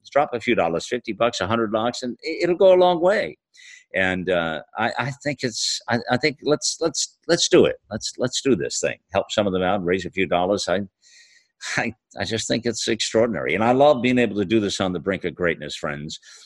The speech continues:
Listen, help us get the word out there. Tell, sh-, sell the stories. Let's, let's, uh, showcase them. That's how we sell the stories, by showcasing all these unique people.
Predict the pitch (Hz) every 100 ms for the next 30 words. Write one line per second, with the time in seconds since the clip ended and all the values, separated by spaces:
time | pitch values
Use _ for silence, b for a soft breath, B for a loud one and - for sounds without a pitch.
0 | B - 165 156 151 196 175 - 165 127
1 | 113 123 90 85 90 90 90 143 143 120
2 | - 120 110 156 147 104 - 131 120 120
3 | 117 110 110 - B B B B - 92
4 | - 104 92 - 151 175 - 87 - -
5 | - _ _ _ 60 73 - 85 76 71
6 | - - 95 80 78 - 85 87 - 76
7 | 76 - - 92 - 92 87 80 90 85
8 | 90 87 - 95 90 76 71